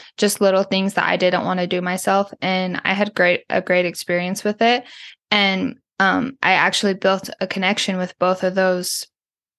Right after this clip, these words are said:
people, both of those workers who I found on Thumbtack, have their personal number and, um, use them now for my rentals. And so creating connections with contractors is really important,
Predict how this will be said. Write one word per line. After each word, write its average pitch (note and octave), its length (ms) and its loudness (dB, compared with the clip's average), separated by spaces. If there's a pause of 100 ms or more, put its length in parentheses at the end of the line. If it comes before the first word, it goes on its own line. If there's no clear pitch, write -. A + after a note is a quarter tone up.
people, G3+ 420 2
both F#3+ 220 2
of F#3+ 80 -2
those F3+ 220 -2
workers F#3+ 420 -2
who F#3 360 -2 (340)
I F#3 120 2
found G3 280 4
on F#3 140 2
Thumbtack, G#3 540 2
have F#3+ 280 0
their F#3+ 120 2
personal G3 420 -2
number G3 580 2
and, F#3 440 0 (440)
um, F3+ 300 0
use G3+ 300 2
them F#3+ 140 2
now F#3 200 2
for F#3+ 160 -2
my F3+ 480 0 (100)
rentals. - 560 0 (300)
And G3 240 2
so F#3 420 0 (400)
creating A3 400 4
connections F#3+ 640 0
with F#3 320 -2 (160)
contractors F#3 760 0
is F#3 160 -2
really F3+ 260 2
important, F3+ 600 -4